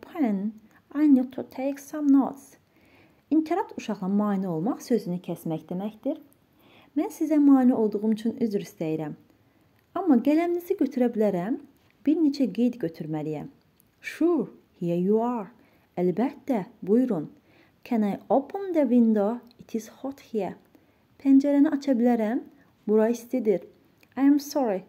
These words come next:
you would better not. Təəssüf ki, daha yaxşı olar ki, açmayasınız. What's that window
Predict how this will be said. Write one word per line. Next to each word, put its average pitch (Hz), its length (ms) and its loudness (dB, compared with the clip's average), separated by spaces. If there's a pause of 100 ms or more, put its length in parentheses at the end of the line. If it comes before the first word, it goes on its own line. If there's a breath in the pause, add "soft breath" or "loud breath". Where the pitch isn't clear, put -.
(160)
you 180 160 -2
would 175 380 -4 (100)
better 285 420 -8
not. 226 440 0 (720 soft breath)
Təəssüf 254 540 0
ki, - 160 -6 (100)
daha 254 200 -4
yaxşı 262 400 -4
olar 220 240 -2
ki, 247 120 -10
açmayasınız. 175 760 -10 (400 soft breath)
What's 247 340 -8
that 277 280 -10
window 196 520 -6